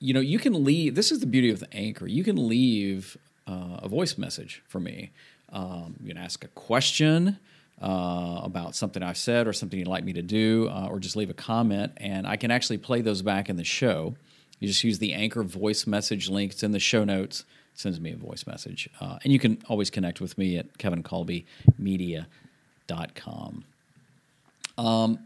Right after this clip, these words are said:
so today, I wanna talk about, uh, the benefits of having a website. Now, do you have a website? So if you noticed, um, I gave you, like, a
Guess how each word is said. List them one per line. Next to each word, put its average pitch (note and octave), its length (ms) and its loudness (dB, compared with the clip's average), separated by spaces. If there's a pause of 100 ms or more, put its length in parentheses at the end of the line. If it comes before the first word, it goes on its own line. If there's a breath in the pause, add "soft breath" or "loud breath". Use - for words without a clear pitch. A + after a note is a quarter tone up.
(120)
so E3 160 4
today, D3+ 800 6 (680 soft breath)
I - 60 -4
wanna G#3+ 160 4
talk C#3+ 300 2
about, G#2+ 760 2 (140)
uh, G2+ 540 -4
the G2 100 -4
benefits C#3 460 2
of G2+ 80 -10
having B2 340 -6
a G2+ 60 -2
website. F#2+ 560 -4
Now, A2 140 2
do G#2+ 120 0
you D#3 200 6
have F3+ 360 -4
a D3 100 4
website? D3 680 -2 (920 soft breath)
So - 120 2
if A#2 60 2
you C3+ 120 8
noticed, E3 640 8
um, A2 500 8
I B2+ 120 0
gave A2+ 200 6
you, G2+ 140 -2 (320)
like, G#2+ 160 2
a G#2 100 -2